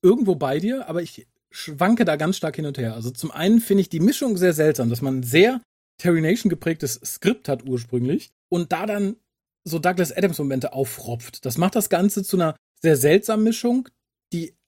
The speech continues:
einerseits sehr schön zu sehen ist, andererseits aber dann auch irgendwie so einen etwas seltsamen Nachgeschmack hinterlässt.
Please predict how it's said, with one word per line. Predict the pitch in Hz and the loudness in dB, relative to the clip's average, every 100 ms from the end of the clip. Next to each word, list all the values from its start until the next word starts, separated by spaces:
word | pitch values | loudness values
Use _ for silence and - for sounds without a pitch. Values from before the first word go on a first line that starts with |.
| - | -2
einerseits | 170 240 185 175 | 0 4 2 2
sehr | 165 | 0
schön | - 220 226 | 2 2 0
zu | |
sehen | 151 147 202 | -2 0 0
ist, | 285 | -2
andererseits | - 202 202 202 196 | -6 -4 0 0 -2
aber | 175 | -2
dann | 170 170 | -2 -2
auch | 165 | -6
irgendwie | 170 175 | -4 -4
so | 160 | -2
einen | 151 - | -4 -8
etwas | - - 165 | -8 -6 -2
seltsamen | 147 165 - 147 | 0 -2 -2 0
Nachgeschmack | 160 - 120 113 113 | 0 -2 -10 -10 -8
hinterlässt. | 113 104 123 - | -8 -6 -8 -8